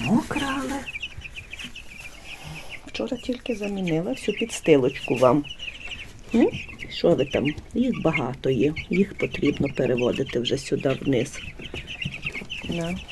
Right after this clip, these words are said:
підете на цей, на цю землю. Ось так тут зробили, відділили тих курчат перших від цих.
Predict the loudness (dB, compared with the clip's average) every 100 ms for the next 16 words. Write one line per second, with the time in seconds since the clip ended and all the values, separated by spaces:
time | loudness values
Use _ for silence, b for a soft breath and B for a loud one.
0 | -10 -10 -4 0 4 8 10 8 6 4
1 | 2 2 -2 -8 -6 -8 -4 -4 0 4
2 | 4 4 2 -4 -12 -10 -12 -10 -10 -12
3 | -12 -14 -14 -14 -12 -12 -12 -12 -12 -4
4 | -4 -4 -8 -6 -4 -4 -2 -2 -4 -4
5 | -8 0 2 2 2 0 -2 B B B
6 | B B B B -16 -18 -18 -20 -20 -18
7 | -6 -6 -6 -10 -10 -8 -4 -4 -4 -10
8 | B B B B -8 -6 -6 -6 -6 -6
9 | -8 -10 -10 -6 0 0 -2